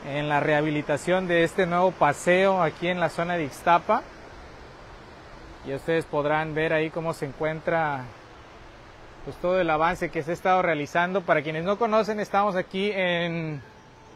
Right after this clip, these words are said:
el Hotel Azul Ixtapa. Eh, estamos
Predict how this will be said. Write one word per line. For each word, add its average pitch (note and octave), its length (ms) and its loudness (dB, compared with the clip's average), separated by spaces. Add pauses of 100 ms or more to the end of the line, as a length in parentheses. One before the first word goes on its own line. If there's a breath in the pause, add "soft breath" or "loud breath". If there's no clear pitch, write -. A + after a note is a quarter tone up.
(840)
el D3 120 -4
Hotel F3+ 260 2
Azul F#3 240 0
Ixtapa. G3 600 2 (1700)
Eh, D#3 340 0
estamos F#3 560 2